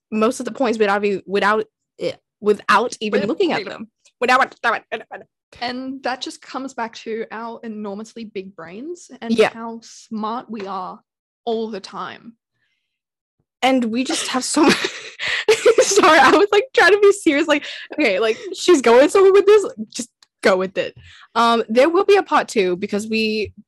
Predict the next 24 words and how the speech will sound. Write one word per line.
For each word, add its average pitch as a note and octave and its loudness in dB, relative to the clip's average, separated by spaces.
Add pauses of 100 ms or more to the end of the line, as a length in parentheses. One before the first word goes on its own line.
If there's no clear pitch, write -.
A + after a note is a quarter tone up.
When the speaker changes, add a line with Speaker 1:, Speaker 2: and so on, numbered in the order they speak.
(120)
Speaker 1:
we're G#3+ -2
gonna C4+ 2
discuss B3 -4
way G#3 2
more G3 0
things F#3 -4
in, F3+ -8 (140)
I G3+ -2
guess, F#3 -8
what E3 0
we're F3+ -4
talking F#3 -8
about F3 -8
in F#3 -8
today. F3+ -6
Just B3+ -8
'cause D#4+ 0
Speaker 2:
Yeah. D#4+ 0
Speaker 1:
it's, - -10 (300)
just E4+ -4
'cause A4 4
there's G4+ 4
more, A#3 2
and, F#3 -6